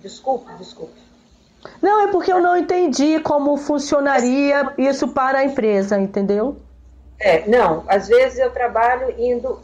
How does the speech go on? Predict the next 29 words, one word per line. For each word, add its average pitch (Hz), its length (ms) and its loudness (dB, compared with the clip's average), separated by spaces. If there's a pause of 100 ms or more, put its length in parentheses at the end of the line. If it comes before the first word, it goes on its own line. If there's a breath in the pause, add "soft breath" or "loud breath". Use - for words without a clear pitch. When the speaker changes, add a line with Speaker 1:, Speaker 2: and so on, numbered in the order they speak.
Speaker 1:
uma, 247 420 0 (160)
uma 233 180 2
vez 214 220 2
por - 120 -18
semana, 254 560 2
eu 247 100 6
vou 190 320 4
Speaker 2:
Ah. 190 920 0
Speaker 1:
e, - 340 -12
e - 60 -20
faço - 280 -20
prática. - 500 -20 (400)
Outras 254 400 4
eu 240 160 6
dou 233 200 6
um 226 40 -14
curso, 254 680 -2 (460)
que 196 320 -6
normalmente 226 580 -2
são 208 140 -2
dois 240 300 4
dias, 262 300 -4
ou 226 80 4
então 226 200 0
eu 247 180 2
dou 214 480 2 (160)
durante 226 340 2
uma 214 160 -4
semana, 185 580 -4